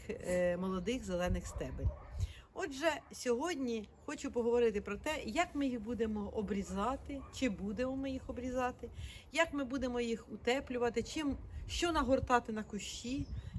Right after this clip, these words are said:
чи потрібно піддобрювати їх на, на зиму і так далі. Отже, почнемо. Хочу показати на прикладі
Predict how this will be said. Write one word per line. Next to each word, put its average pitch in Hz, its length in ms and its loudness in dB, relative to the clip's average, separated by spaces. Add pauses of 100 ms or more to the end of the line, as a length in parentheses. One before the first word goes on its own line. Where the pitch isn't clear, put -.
(100)
чи - 140 2
потрібно 339 560 -2
піддобрювати 269 1120 2
їх 254 300 -4
на, 247 200 4 (100)
на 254 160 2
зиму 220 440 0 (380)
і 285 80 -6
так 226 220 -4
далі. 147 320 -4 (1200)
Отже, 247 400 2 (320)
почнемо. 247 540 2 (1200)
Хочу 311 280 -2
показати 277 520 2
на 240 120 2
прикладі 214 540 2